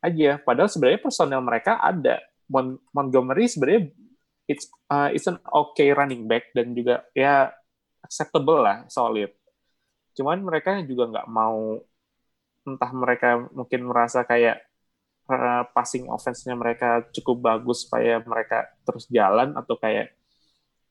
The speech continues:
ini juga. Dan juga concern-nya itu adalah Chicago Bears sudah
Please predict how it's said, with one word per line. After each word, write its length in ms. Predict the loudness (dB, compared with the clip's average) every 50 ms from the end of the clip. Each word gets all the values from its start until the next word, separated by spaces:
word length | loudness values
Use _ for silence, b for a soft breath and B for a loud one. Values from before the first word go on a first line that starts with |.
| _ _ -14
ini 240 | -10 -6 -4 -2 0
juga. 320 | 0 2 4 4 4 2 0 -2
Dan 200 | 0 0 2 2
juga 200 | 4 4 4 2
concern-nya 600 | 2 2 0 0 2 0 0 0 2 2 2 2
itu 120 | 4 4 2
adalah 360 | 4 4 4 2 2 0 -2 -14 _ _
Chicago 560 | -14 -8 -2 0 0 0 2 2 2 2 2 2
Bears 520 | 2 2 2 2 2 -2 -12 -12 -10 -10
sudah 360 | -10 -6 -2 2 2 2 2